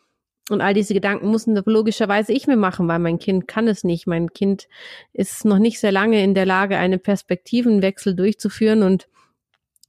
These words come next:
sie ist mit ihren fast vier Jahren auch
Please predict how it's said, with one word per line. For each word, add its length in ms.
sie 500
ist 200
mit 180
ihren 300
fast 340
vier 100
Jahren 380
auch 380